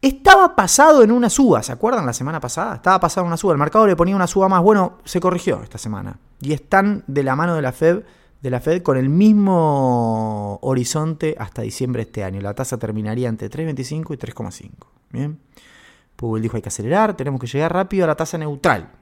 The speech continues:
Nuestra tasa neutral es la tasa que no mete ni saca presión al crecimiento en la inflación. Veníamos trabajando con una tasa, eh, neutral de dos por ciento porque uno decía, la economía est-, la tasa real de equilibrio,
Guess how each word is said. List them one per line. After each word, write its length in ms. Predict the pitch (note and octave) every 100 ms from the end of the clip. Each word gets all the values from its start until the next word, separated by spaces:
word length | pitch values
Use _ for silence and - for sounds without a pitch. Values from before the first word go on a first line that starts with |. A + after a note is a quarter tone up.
| -
Nuestra 240 | A#2 A2 A2+
tasa 220 | C3+ D#3+
neutral 360 | E3+ F3 D4
es 80 | F#3+
la 120 | C3+
tasa 240 | B2 D3 C#3+
que 100 | A#2+
no 120 | C#3
mete 300 | C#3+ D3+ E3
ni 120 | C#3
saca 240 | C3+ B2+ C3+
presión 480 | A#2 - B2 C#3 - _ _ -
al 160 | G#3+
crecimiento 540 | G#3+ E3+ C#3+ D3 D3+ D3
en 80 | B2+
la 60 |
inflación. 560 | A2+ A2+ C3+ D#3 C3+ D#3+ - - - _ -
Veníamos 340 | C3+ F#3 F#3+ D#3+
trabajando 580 | D#3 C#3+ F3 F3 D#3+
con 180 | C3 E3
una 300 | D#3+ C#3+ C3
tasa, 580 | E3 D3+ - D3+ - _ -
eh, 240 | A#2+ A#2
neutral 480 | B2 B2 A#2+ C#3+ D3+
de 80 | C3
dos 140 | C#3
por 180 | C#3 D3+
ciento 400 | - A3 D3+ C#3
porque 680 | A#2+ A#2 - B2+ B2+ _ _ _ _ _ _ _ -
uno 260 | B2+ C3
decía, 500 | A2+ - C3 A#2+ A2+ A#2
la 60 |
economía 340 | A2+ A#2+ B2 C#3+
est-, 180 | - -
la 160 | A#2
tasa 280 | A#2+ D3 C#3+
real 260 | B2 B2+ C#3
de 80 | B2
equilibrio, 800 | A#2+ A2+ C#3+ C3+ A#2+ A#2 C#3